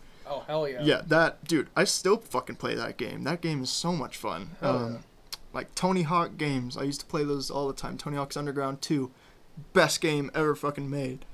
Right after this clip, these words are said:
Speaker 1: Hell yeah.
Speaker 2: Um, but yeah, I, I play a lot of, uh, I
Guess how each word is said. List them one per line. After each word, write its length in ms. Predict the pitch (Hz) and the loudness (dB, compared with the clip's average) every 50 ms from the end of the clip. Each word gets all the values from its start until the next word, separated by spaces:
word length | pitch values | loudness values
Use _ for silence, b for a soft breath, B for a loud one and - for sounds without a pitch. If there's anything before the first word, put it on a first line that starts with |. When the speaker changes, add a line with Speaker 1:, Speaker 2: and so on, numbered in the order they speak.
| - - | -14 -10
Speaker 1:
Hell 180 | 143 139 135 | -10 -8 -8
yeah. 160 | 123 113 110 110 - - | -8 -10 -10 -12 -12 -8
Speaker 2:
Um, 380 | - 131 127 120 123 113 117 - - | -6 -4 -4 -4 -4 -6 -8 -10 -6
but 100 | - 113 | -4 -2
yeah, 120 | 127 147 - - | 0 0 2 2
I, 260 | 147 143 - - 156 | 0 -2 -2 -2 -4
I 60 | 165 - - - - - - - | -4 -6 -10 -20 -20 -18 -16 -10
play 160 | - - 165 | -4 -2 0
a 60 | 165 156 | 0 2
lot 220 | 151 147 151 151 | 2 2 2 2
of, 340 | 151 147 139 139 - - - - | 2 0 -2 -4 -10 -12 -6 -4
uh, 340 | 135 127 123 123 120 110 - - | -4 -2 -2 -4 -6 -8 -10 -10
I 140 | - 123 | -10 -10